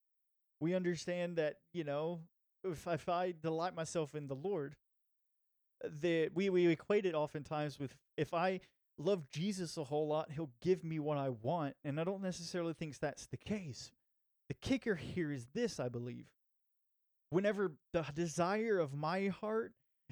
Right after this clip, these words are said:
is aligned with the desire of the Father's heart, it's then that I am blessed. And mo-, oh, and, and what's,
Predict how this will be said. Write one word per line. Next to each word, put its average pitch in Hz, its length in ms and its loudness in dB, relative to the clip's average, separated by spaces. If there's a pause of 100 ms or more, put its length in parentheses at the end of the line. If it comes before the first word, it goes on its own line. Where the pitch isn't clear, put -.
(100)
is 175 180 6
aligned 170 680 0
with 165 180 0
the 156 60 -10
desire 156 600 0
of 143 280 -2
the 135 80 -2
Father's 208 580 -2
heart, 226 440 -2
it's 170 320 -4
then 214 260 0
that 175 140 0
I 156 160 0
am 143 120 -2
blessed. 175 560 -6 (2000)
And 202 160 2
mo-, 208 220 -2
oh, 226 180 6
and, 202 240 -4 (100)
and 214 380 -2
what's, 220 420 -2